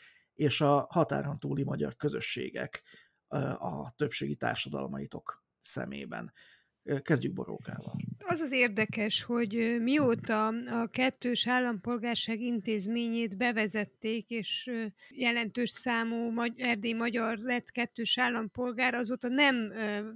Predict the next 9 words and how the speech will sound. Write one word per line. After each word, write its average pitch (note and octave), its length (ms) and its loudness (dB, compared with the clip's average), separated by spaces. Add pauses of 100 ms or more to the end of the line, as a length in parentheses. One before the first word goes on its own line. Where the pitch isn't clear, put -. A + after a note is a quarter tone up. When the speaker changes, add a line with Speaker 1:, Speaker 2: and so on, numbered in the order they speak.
(240)
Speaker 2:
választják A3 760 0
el, G#3+ 260 -2
vagy A3 160 -2
egyre A3+ 440 6
intenzívebb G#3+ 920 2
fie-, G3+ 380 -4
figyelem G3+ 560 -4
fordul G3+ 480 -8
a, G3 200 -4